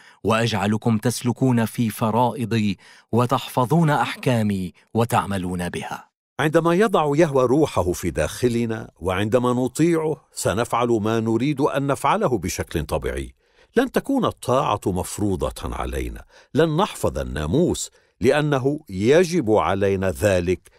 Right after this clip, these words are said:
Speaker 2: للوصول إلى الحياة الأبدية. عندما يسكب يهوه ناموسه في قلوبنا، ستكون الطاعة طبيعية، ستتدفق منا تمامًا مثل ما يحدث مع المسيح. هل تذكر ما قاله للتلاميذ؟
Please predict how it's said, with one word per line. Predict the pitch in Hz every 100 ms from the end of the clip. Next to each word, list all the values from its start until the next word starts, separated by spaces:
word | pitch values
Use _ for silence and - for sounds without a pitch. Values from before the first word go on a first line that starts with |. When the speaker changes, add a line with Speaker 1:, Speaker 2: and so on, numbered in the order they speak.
| -
Speaker 2:
للوصول | 143 104 92 - 87 76 73
إلى | 78 73
الحياة | 69 - 95 104 - 98
الأبدية. | - - 95 85 76 135 156 - - _ _ -
عندما | 131 160 180
يسكب | 175 214 - 170 120
يهوه | 135 147 120
ناموسه | 101 98 123 - 95
في | 90 104
قلوبنا، | - 87 98 98 101 101 -
ستكون | - 113 101 - 143 143
الطاعة | 104 - 139 143 127
طبيعية، | 139 131 127 131 175 175 - - _ _ -
ستتدفق | - 185 165 151 131 113 180 - - 95 95
منا | 90 131 185 82 50 -
تمامًا | 104 120 151 143 131 117 - -
مثل | 123 123 113
ما | 98 92
يحدث | 101 - - 98 -
مع | 82 78
المسيح. | 71 69 - 95 - - _ _ _ -
هل | 208
تذكر | - 202 - 107
ما | 92
قاله | 87 - 95 78 85
للتلاميذ؟ | 87 - 85 82 110